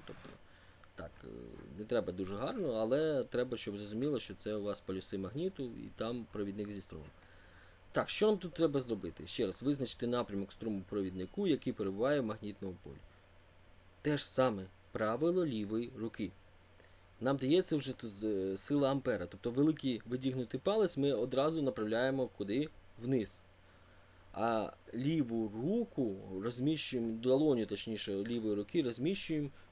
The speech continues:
до півночі. І бачимо, що чотири, е, оці відігнуті пальці зараз показують нам куди? До нас. В обличчя нам.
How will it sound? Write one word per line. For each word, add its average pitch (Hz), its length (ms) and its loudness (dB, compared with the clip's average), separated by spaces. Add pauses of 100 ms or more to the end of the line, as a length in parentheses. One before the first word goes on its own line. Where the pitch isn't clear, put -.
(160)
до 214 260 6 (240)
півночі. 117 600 -2 (800)
І 202 80 0
бачимо, 151 640 2
що - 160 -6
чотири, 147 540 2 (240)
е, 123 40 0
оці 135 340 0
відігнуті 135 560 0
пальці 185 400 0
зараз 139 280 2
показують 160 600 0
нам 131 220 0
куди? 143 340 -2 (1400)
До 208 140 6
нас. 226 420 2 (680)
В 160 60 -2
обличчя 185 400 0
нам. 107 240 -4